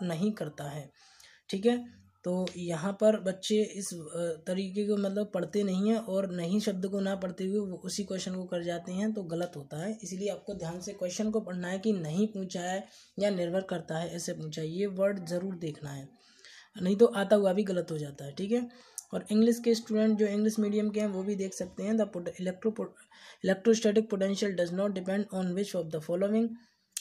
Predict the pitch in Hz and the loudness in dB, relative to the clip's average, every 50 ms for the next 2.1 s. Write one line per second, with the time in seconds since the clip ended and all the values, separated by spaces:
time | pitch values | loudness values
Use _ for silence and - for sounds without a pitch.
0 | - - _ - - 196 190 - 240 233 220 214 202 202 214 214 208 220 220 220 | -12 -14 _ -4 -4 -4 2 4 4 4 4 4 4 4 4 4 4 4 2 2
1 | 214 220 202 190 208 190 202 208 214 214 196 208 214 214 208 - - 180 170 160 | 2 0 2 2 0 2 2 4 4 4 4 4 2 2 2 0 -2 -2 -2 -4
2 | 143 135 | -6 -10